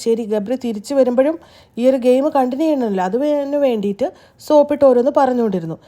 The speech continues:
എന്നാൽ അവിടെ ഇല്ലാന്ന് കണ്ട ഉടനെ, "ഇനിയിപ്പോൾ എനിക്ക് ഇറങ്ങുമൊന്നും വേണ്ട, അതായത് ഗബ്രി തിരിച്ചു വന്നില്ലെങ്കിൽ ഞാൻ പുറത്തു പോകും, എനിക്കിവിടെ നിൽക്കാൻ പറ്റില്ല" എന്നൊക്കെ പറഞ്ഞത് നേരെ തിരിച്ച് അങ്ങനെ ഒരു സംഭവമേ ഞാൻ പറഞ്ഞിട്ടില്ല. അപ്പോൾ എന്ത് ആത്മാർത്ഥതയാണ് ആ ഒരു കോംബോയ്ക്ക് ഉണ്ടായിരുന്നതെന്ന് പ്രേക്ഷകർക്ക്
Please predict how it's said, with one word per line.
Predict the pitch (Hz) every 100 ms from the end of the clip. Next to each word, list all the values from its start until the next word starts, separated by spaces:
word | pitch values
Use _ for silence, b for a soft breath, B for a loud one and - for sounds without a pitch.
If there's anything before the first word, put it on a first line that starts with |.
| B B -
എന്നാൽ | 180 202 269
അവിടെ | 262 262
ഇല്ലാന്ന് | 214 247 294 294
കണ്ട | 254 262 277
ഉടനെ, | 233 240
"ഇനിയിപ്പോൾ | 226 254 - 262
എനിക്ക് | 247 247
ഇറങ്ങുമൊന്നും | 233 247 240 214
വേണ്ട, | 180 220 - _ b b b b 214
അതായത് | 226 247
ഗബ്രി | 226 220 262 247
തിരിച്ചു | 220 208 254
വന്നില്ലെങ്കിൽ | 247 240 240
ഞാൻ | 240 226
പുറത്തു | 233 214 220 247
പോകും, | 233 226 233
എനിക്കിവിടെ | 226 214 247 233
നിൽക്കാൻ | 226 233 226
പറ്റില്ല" | 226 233 233
എന്നൊക്കെ | 226 233 240
പറഞ്ഞത് | 233 220 247 214 b b -
നേരെ | 269 294 330
തിരിച്ച് | 320 311
അങ്ങനെ | 294 339
ഒരു | 339 -
സംഭവമേ | 320 311 330 359 370 359 359
ഞാൻ | 339 294
പറഞ്ഞിട്ടില്ല. | 240 220 202 175 - b b b -
അപ്പോൾ | 202 240
എന്ത് | 226 247 262
ആത്മാർത്ഥതയാണ് | 226 233 247 247 277 285 254 262 285 285 B B 240
ആ | 254
ഒരു | 262 262
കോംബോയ്ക്ക് | 240 247 269 269 262
ഉണ്ടായിരുന്നതെന്ന് | 240 233 269 302 285 254 214 302 - b b _
പ്രേക്ഷകർക്ക് | 220 220 - 269 262 262